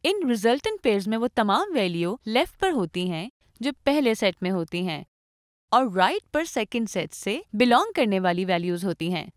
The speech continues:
जैसा आप देख सकते हैं। चलिए इस कॉन्सेप्ट को जरा फॉर्मल तरीके से देखते हैं।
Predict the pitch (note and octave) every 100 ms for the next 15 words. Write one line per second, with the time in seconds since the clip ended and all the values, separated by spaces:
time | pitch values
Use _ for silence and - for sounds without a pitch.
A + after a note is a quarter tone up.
0 | _ C4 D#4 D#4 F4+ D#4+ A#3 - F#3 -
1 | F#3+ F#3+ - _ _ _ _ _ _ -
2 | F#4+ F4 D4+ - A3+ G3+ G#3 - A#3+ A3+
3 | C4+ - D#4 A#3 F#3+ F#3+ F3+ F3+ G3 G3
4 | F3 E3 - F#3 F3